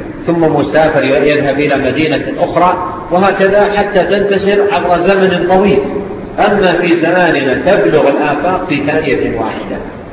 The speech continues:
الكذبة تبلغ الآفاق في ثانية واحدة. وهذا الحديث ي-، ي-، فيه تنبيه وفيه فائدة لمن يتعامل مع الإنترنت، أن يتقي الله سبحانه وتعالى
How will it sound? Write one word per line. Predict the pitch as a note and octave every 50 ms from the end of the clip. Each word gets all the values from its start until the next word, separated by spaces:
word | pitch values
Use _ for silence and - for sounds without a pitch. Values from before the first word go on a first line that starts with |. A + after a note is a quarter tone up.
| - - - - - - - - - - - - -
الكذبة | A2 - - E3 D#3+ D#3+ D#3+ D#3 D#3+ F3+ G3 - - - - - F#2+ - - - - - - -
تبلغ | D3+ E3 D#3+ D#3 D3+ D3 C3
الآفاق | - - C3 B2+ A#2+ A#2+ - D3+ E3 F#3 - -
في | - C#3+
ثانية | B2+ C#3 D#3 D#3+ C3+ C3 B2+
واحدة. | C3 C3 B2+ B2+ - - G#2 G#2 A2+
وهذا | A#2+ C#3+ D#3 F3+ G3 F#3 F3+
الحديث | - - - - - C#3 D#3+ E3+ F#3+ F#3+ - - - - - - - - - - - - - - - B2
ي-، | B2 C3
ي-، | C3 C3 B2+ B2 B2 B2+ B2 A#2 A#2 A#2+ A#2+ -
فيه | - F3 - - -
تنبيه | - C3+ - B2+ - D3+ - - - - - - - - - - - - - - - - - - - A#2+
وفيه | A#2+ - D#3+ E3 D#3 - C#3+ D#3
فائدة | D#3+ D#3 C#3 A#2+ - A#2+
لمن | C3 C3 B2+ C3 C3
يتعامل | B2+ - - C3 - - D#3 D3+ C#3+ C3+ C3
مع | C3 C3 C3
الإنترنت، | C3+ C3+ C3+ C3 C3 C3+ B2+ A#2+ B2+ D#3 G3 F#3+ - - C3 C#3+
أن | D3+
يتقي | E3+ F#3+ - - - - - D#3
الله | D3 - - D#3
سبحانه | - - - - - D#3+ D#3+ D3+ C#3+
وتعالى | C3+ C3+ C#3+ D#3+ D#3+ D3+ B2+ -